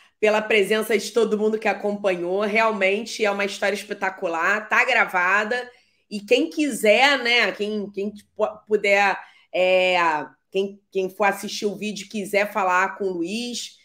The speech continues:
chama lá. Não sei se o Luiz é muito de Instagram, vou pentelhar ele agora pra marcar o movimento nas, nas, na-, nas pa-, nos passeios lá, nas rotas de bike, de mountain bike, mas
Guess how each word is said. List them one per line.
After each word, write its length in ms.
chama 420
lá. 200
Não 120
sei 200
se 140
o 40
Luiz 200
é 80
muito 280
de 140
Instagram, 680
vou 180
pentelhar 640
ele 120
agora 380
pra 180
marcar 340
o 100
movimento 560
nas, 320
nas, 680
na-, 160
nas 260
pa-, 220
nos 160
passeios 600
lá, 240
nas 200
rotas 460
de 80
bike, 720
de 100
mountain 440
bike, 520
mas 680